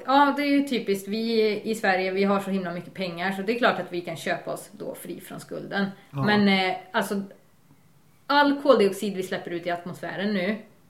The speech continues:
Speaker 1: borde vi inte ha släppt ut. Och jag säger inte att jag inte släpper ut någonting, det är klart jag gör det, annars, jag menar, jag lever ju här i Sverige också och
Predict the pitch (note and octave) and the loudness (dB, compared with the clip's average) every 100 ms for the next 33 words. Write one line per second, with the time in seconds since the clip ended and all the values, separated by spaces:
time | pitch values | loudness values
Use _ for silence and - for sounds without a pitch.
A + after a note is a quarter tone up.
0 | - G3+ F#3 F#3+ F#3 F3 E3 - G#3 G#3 | -4 -2 0 -2 -4 -6 -8 -6 -4 -4
1 | - - _ A3+ A3 G3 G3 A3+ G#3+ F#3+ | -6 -20 _ 4 6 6 4 2 2 -2
2 | F#3+ F#3+ A3+ B3 - G3+ F#3 E3+ E3+ E3+ | -4 0 2 2 0 -6 -6 -6 -6 -8
3 | F3 F3 F#3+ G3+ F#3+ F3+ E3+ F#3 G#3 G3 | -8 -8 -4 -4 -4 -4 -2 0 2 2
4 | F#3+ - - G3+ G3+ F#3+ F#3+ F#3 F#3+ F3+ | -2 -6 -2 2 2 0 0 0 0 0
5 | G3 F#3+ E3+ F3+ G#3 F#3 F3+ F#3 E3+ E3+ | 0 0 0 -2 -2 -2 -2 -4 -4 -4
6 | E3+ - F#3+ F#3 F3 F3+ F3 E3+ | -6 -6 -4 -4 -2 0 0 -2